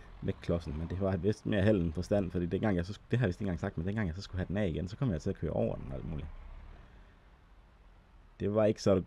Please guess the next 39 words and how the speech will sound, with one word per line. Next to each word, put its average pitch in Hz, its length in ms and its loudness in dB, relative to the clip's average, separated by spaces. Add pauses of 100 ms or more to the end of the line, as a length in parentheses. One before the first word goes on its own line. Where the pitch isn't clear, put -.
det 135 100 10
var 113 80 12
ikke 120 120 6
så 101 80 4
godt, 90 200 4
lad 92 100 4
os 85 80 2
sige 113 120 4
det 95 100 2
sådan. 95 280 2 (220)
Øhm, 82 520 -2 (720)
heldigvis 113 340 8
så 117 120 6
er 120 40 10
den 95 140 2
af 92 40 2
mas-, 98 260 2
massiv 117 380 6
beton, 110 400 4
så 87 140 0
det 90 100 2
var 92 120 4
jo 90 140 4
nemt 127 160 6
nok 110 200 4
at 92 60 2
lige 104 180 2
få, 87 260 2
øhm, 82 360 0 (160)
altså, - 160 -4
den 85 120 -2
kunne 92 140 0
godt 113 120 6
holde 139 180 8
til 113 160 6
det, 87 100 4
men, 85 180 0 (880)
men 104 380 0
ja, 95 140 2